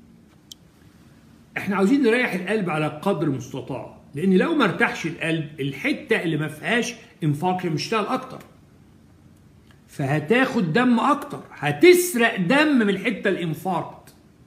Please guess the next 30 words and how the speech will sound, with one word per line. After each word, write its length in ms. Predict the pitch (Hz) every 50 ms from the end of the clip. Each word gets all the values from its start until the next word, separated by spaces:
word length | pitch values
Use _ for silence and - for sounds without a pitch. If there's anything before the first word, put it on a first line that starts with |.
| _ _ _ - _ _ _ _ _ _ _ - - _ _ _ - _ -
فبدل 540 | - 175 190 226 302 339 330 302 269 240
ما 80 | 220 220
الليجن 580 | 208 214 226 269 294 294 247 220 247 240 226 214
يرسى 400 | 208 240 294 294 247 - - 208
على 200 | 190 190 185 170
حاجة 220 | - 262 233 226
خفيفة، 420 | - - 202 170 269 302 - 285
هيرسى 480 | 285 220 180 202 220 247 233 - - 214
على 220 | 190 185 175 170
م-، 200 | 160 175 175 160
مساحة 400 | 165 151 - 208 190 - 160 147
أكبر. 320 | 175 156 135 139 139 - - - - - _ _ _ _ - - - - - -
عشان 180 | 131 - -
كده 100 | 202 196
سموها 540 | 185 185 160 151 170 185 170 175 175 180 - - - - - _ -
coronary 500 | - 160 170 196 220 226 226 208 214 208
steel 720 | - - - - - - - - 233 247 262 247 220 175
syndrome. 580 | - - 160 156 147 135 123 127 127 120 101 - - - - _ _ _ _ _ _ _ _ _ _ _ _ _ _ _ _ _ _ _ -
فمن 440 | - 160 165 170 - - 202 233 247
فضلكم 480 | - 202 185 170 180 - - - - - - - - -
عشان 300 | 139 139 - 214 208 -
خاطري، 400 | - 180 151 - - 120 107 92 - - - _ _ _ _ - _ _ _ - _ _ - _ _ - - _ _ _ - 160
الناس 420 | 156 180 202 226 262 262 254 -
اللي 120 | 196 185
عندهم 240 | 160 156 160 196 208
قرايب 600 | 202 202 175 170 170 180 196 208 208 208 185 156
أو 200 | - 160 165 151
مرضى 540 | 147 165 190 233 262 233 202 160 151 156 139
عندهم 500 | 135 143 139 131 190 214 185 170 147 - -
infarction، 720 | 151 143 - - - 180 180 180 185 - - 175 165 160